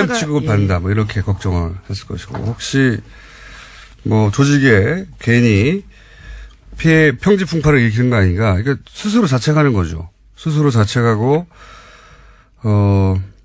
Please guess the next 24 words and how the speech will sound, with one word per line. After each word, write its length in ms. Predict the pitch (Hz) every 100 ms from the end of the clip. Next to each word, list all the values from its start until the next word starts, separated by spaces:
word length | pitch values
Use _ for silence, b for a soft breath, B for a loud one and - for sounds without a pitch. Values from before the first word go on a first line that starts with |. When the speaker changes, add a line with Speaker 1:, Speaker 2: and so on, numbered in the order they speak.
| _
Speaker 2:
이 260 | - 113 113
사회 320 | 107 156 170
시선을 440 | 147 - 147 135 117
내면화해서 760 | 113 135 131 113 98 131 85 - _ _ b b b b b b b b b _ _ - 117
잘못은 500 | 135 185 190 165 160
내게 200 | 143 156
있는 160 | 147
게 80 | 151
아닐까? 260 | 135 117 139
왜 140 | 131
맞는 320 | 180 208 190
안에 180 | 156 131
증후군 540 | 104 113 107 98 95
같은 200 | 92 85
거죠. 240 | 110 143 170 -
예. 360 | 95 85 85 85 - - - - - -
그런데 280 | 127 123 117
이제 300 | 113 117 104 B B B B B B B -
그걸 420 | 127 127 131 113
서지현 420 | 107 143 139 123
검사, 340 | 104 113 113 113
현직 260 | 190 202
검사를 360 | - 117 113 120
깨고 400 | 110 131 147 92